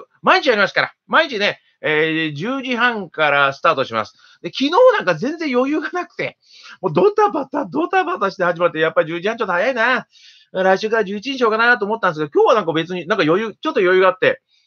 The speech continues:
もう三十九分前にはですね、TwitterとFacebookにこの、始まりますよとこう、言ったりなんかできてね、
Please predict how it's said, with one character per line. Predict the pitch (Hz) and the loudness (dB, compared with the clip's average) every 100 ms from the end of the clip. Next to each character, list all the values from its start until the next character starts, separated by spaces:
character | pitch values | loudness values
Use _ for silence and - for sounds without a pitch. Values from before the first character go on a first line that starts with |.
| _ _ | _ _
も | 180 175 170 165 | -4 0 0 0
う | |
三 | 254 302 | -2 -2
十 | 302 | -4
九 | - 294 | -4 -2
分 | 277 285 | -2 0
前 | 269 220 | 2 2
に | |
は | 160 | 0
で | 131 127 | -2 -2
す | |
ね、 | 139 | -4
Twitter | 139 202 226 226 214 | -6 -10 -4 -2 -2
と | 196 | -2
Facebook | 202 202 202 190 151 | -4 -4 -8 -8 -10
に | 131 | -4
こ | 131 | -2
の、 | 127 | -2
始 | 123 202 | -2 -2
ま | 277 | -4
り | |
ま | 277 254 | -4 -2
す | |
よ | 247 226 | 0 0
と | 170 139 | 0 -2
こ | 135 127 123 117 120 117 | 0 2 0 0 0 0
う、 | 131 | 0
言 | 143 | 0
っ | |
た | 233 | 0
り | 180 | 0
な | 143 | 0
ん | |
か | 135 | 0
で | - 156 | 0 -2
き | |
て | 135 | 0
ね、 | 123 | 0